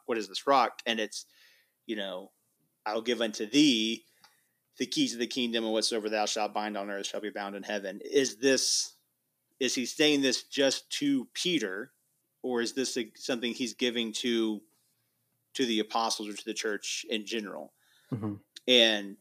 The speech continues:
Speaker 1: y-, you know, at, in verse sixteen, he is, he's talking to Peter,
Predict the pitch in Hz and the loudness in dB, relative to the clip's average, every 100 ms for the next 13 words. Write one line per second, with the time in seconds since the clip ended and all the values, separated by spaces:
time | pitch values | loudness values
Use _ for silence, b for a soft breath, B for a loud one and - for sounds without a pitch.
0 | - - _ 147 123 120 139 - 160 165 | -18 -18 _ -2 0 2 2 4 2 2
1 | 139 139 - 160 - - 208 170 113 127 | 4 2 2 0 -2 -2 0 2 0 4
2 | 147 175 151 135 - 175 185 - 123 107 | 6 6 4 -4 0 2 2 2 -2 -4
3 | - 123 - 123 101 95 | -6 -4 -2 -4 -4 -8